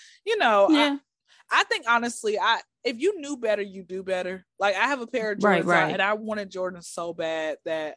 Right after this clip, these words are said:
Speaker 1: I literally spent way too much money buying them, and, and I have not really worn them since. You know, I'm at
Speaker 2: Oh,
Speaker 1: the point,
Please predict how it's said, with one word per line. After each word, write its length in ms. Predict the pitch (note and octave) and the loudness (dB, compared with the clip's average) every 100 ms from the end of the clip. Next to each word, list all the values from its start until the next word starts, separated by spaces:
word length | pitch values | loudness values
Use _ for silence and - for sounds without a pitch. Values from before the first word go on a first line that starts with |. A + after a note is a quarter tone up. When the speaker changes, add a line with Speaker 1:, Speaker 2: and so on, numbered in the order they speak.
| - | -4
Speaker 1:
I 220 | E3+ E3+ | -2 -2
literally 440 | E3+ E3+ F3 E3 D#3 | -4 -4 -4 -6 -8
spent 340 | - E3+ D#3+ | -8 -6 -6
way 160 | E3 E3 | -6 -8
too 140 | - E3+ | -10 -14
much 260 | D#3+ D#3+ | -14 -14
money 360 | E3 D#3+ D#3 _ - - _ | -16 -16 -18 _ -20 -20 _
buying 360 | - F3 F3 F3 | 0 2 2 -2
them, 220 | E3+ E3+ D#3 | -6 -6 -8
and, 340 | F3 E3+ F3 D#3+ | -8 -10 -12 -12
and 280 | F3 E3+ E3 _ - | -12 -12 -18 _ -6
I 140 | F3+ | -2
have 180 | G3 F3 | -2 -2
not 280 | F3 E3+ D3+ | -2 -4 -4
really 200 | E3+ E3 | -6 -6
worn 320 | E3 E3 E3 | -8 -12 -12
them 160 | D#3+ D3+ | -14 -16
since. 600 | - D3 D3+ - - - _ _ | -14 -14 -14 -20 -20 -20 _ _
You 140 | F3+ F3+ | -12 -8
know, 160 | E3 | -6
I'm 260 | D#3+ E3 F#3+ | -4 -4 0
at 80 | F3+ | 2
Speaker 2:
Oh, 80 | |
Speaker 1:
the 60 | |
point, 20 | F#3+ | 2